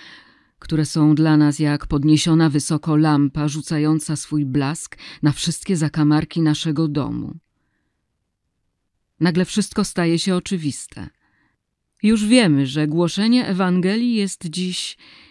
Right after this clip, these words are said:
niezwykle trudnym zadaniem. Wiemy, że podejmują je tylko ci, którzy naprawdę wierzą. Święcie wierzą.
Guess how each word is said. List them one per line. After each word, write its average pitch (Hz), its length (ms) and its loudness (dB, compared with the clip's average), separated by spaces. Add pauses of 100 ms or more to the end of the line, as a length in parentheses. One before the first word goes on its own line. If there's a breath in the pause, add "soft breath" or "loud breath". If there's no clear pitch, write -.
niezwykle 196 600 4
trudnym 208 520 0
zadaniem. 135 720 -4 (1300)
Wiemy, 156 500 0
że 143 400 -4 (220 soft breath)
podejmują 190 680 2
je 185 160 0
tylko 226 420 -2
ci, - 580 -6
którzy 151 320 -2
naprawdę 156 600 0
wierzą. 143 600 -8 (1000)
Święcie 139 600 0
wierzą. 131 560 -8